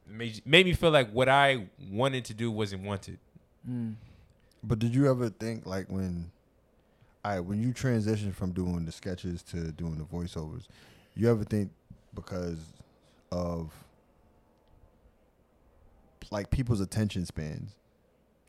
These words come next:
Speaker 3: it's like you're doing shorter content now. Now
Speaker 1: Mm-hmm.
Speaker 3: people is, like, tuning in and just paying attention to that,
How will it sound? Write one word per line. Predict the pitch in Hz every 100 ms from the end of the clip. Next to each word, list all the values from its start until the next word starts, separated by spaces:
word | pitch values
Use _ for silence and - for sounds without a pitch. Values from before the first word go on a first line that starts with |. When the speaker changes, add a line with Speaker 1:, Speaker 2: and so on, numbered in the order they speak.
| -
Speaker 3:
it's | 104 104
like | 98 90 -
you're | 107 107
doing | 117 113 101
shorter | - 117 104
content | - 104 98 - -
now. | 78 76 98 _ _ -
Now | 98 95
Speaker 1:
Mm-hmm. | 98
Speaker 3:
people | 110 101
is, | 92
like, | 90 87
tuning | 110 104 95
in | 98 98 90 - - _ _
and | 90
just | 87 -
paying | 101 92
attention | 80 - 90 80
to | 76
that, | 76 -